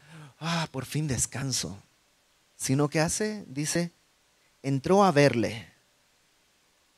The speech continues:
Es curioso que no haya entrado Lucas, que es doctor, sino Pablo. ¿Sabes?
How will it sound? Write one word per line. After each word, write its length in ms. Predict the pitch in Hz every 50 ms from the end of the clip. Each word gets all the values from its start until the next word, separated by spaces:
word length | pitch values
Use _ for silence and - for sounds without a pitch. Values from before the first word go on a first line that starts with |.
| _ _ _ _ _ _ _ _ _ _ _ _ _ _ _ _ _ _ -
Es 140 | - 220 -
curioso 800 | - - 226 233 240 226 214 208 185 - 185 190 185 180 180 - _ _ _ _ _ _ _ _ _ _ _ _ _ _ _ _ _ _ _ _ _ _ _ _
que 100 | - 160
no 140 | 160 175
haya 160 | 180 190 190 175
entrado 320 | 156 - 180 180 175 170
Lucas, 680 | 156 151 165 247 - - - 165 135 113 110 - -
que 200 | - - 131 123
es 100 | 123 113
doctor, 420 | 120 120 - - - 107 95 87 - - - _ _ _ _ _ _ _ _ _ _ _ _ _ _ _ _ _ _ _ _ _ _ _ _ _ _ _
sino 320 | - - 117 113 113 110 110
Pablo. 520 | _ - 127 139 170 175 139 110 104 - - _ _ _ _ _ _ _ _ _ _ _ _ _ _ _ _ _ _ _ _ _ _ _ _ _ _ _ _ _ _ _ _ _ _ _ _ _ _ _ - - -
¿Sabes? 460 | - - 147 139 139 151 147 - -